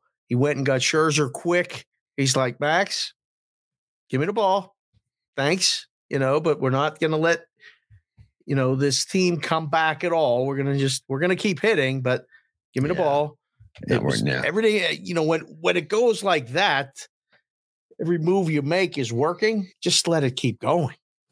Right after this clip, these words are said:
Speaker 2: Don't get in the way. Our boy Mattress Mac is back in the news because he lost a lot. Uh, this year, the Houston area furniture manager l-, made, uh, seven point nine million in known future wagers during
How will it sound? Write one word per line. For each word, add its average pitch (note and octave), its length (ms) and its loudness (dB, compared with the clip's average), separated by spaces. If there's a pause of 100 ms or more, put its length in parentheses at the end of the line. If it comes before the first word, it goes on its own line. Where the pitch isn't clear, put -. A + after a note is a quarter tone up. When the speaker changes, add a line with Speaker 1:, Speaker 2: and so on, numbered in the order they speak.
(400)
Speaker 2:
Don't C#2+ 280 -2
get E2+ 140 0
in - 60 -6
the C2+ 60 -4
way. C#2+ 320 0 (920)
Our C3 100 0
boy G#3 260 0
Mattress G3+ 400 0
Mac G#3 320 2
is E3+ 100 0
back E3+ 300 0
in D#3 100 2
the D3 80 2
news E3 460 2
because C3 320 2
he F3+ 600 2
lost D#3 520 0
a - 60 -2
lot. G2+ 520 2 (120)
Uh, G#2+ 480 2
this D3 280 2
year, D#3+ 360 0
the B2 80 -2
Houston C#3+ 340 0
area C#3 380 2
furniture D3 340 0
manager C#3 320 2
l-, A2+ 140 0
made, B2+ 500 0 (280)
uh, F#2+ 500 2
seven D#3+ 280 2
point D3+ 200 0
nine C3+ 220 2
million C#3 320 2
in A2 140 2
known C3 360 2 (100)
future C3+ 400 0
wagers D3 720 0
during G#2+ 500 0